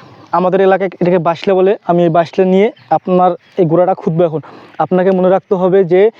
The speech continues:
এটা হচ্ছে করলা গাছের গোড়া। আপনাকে এই গোড়ার থেকে কমপক্ষে এক টাক্কা, কমপক্ষে বারো থেকে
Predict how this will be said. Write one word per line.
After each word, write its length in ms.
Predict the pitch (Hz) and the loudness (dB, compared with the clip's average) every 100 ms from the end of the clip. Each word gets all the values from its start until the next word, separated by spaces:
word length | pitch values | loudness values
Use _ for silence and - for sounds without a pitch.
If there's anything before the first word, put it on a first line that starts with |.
| - - 170 | -18 -6 -2
এটা 120 | 196 | 0
হচ্ছে 180 | 196 - 208 | -2 -4 -2
করলা 180 | 202 185 185 | 0 0 -2
গাছের 180 | 202 165 | -2 -2
গোড়া। 140 | 180 135 - - - _ 160 | -2 -2 -10 -20 -20 _ -6
আপনাকে 280 | 185 175 196 - | -2 0 0 2
এই 80 | 180 151 | 0 0
গোড়ার 300 | 170 185 190 - | 0 2 0 -2
থেকে 200 | 170 220 226 - - - | -2 0 0 -2 -18 -4
কমপক্ষে 480 | 190 180 185 - 220 - _ _ _ | -2 -2 -4 0 -2 -2 _ _ _
এক 160 | 214 208 - | -4 -2 -4
টাক্কা, 280 | 196 - - - _ _ _ _ - | -8 -6 -8 -8 _ _ _ _ -6
কমপক্ষে 460 | 190 175 190 - 247 - _ - 160 | -4 -2 -6 0 -2 -2 _ -6 -2
বারো 180 | 185 185 175 | -2 -2 -4
থেকে 160 | 175 | -2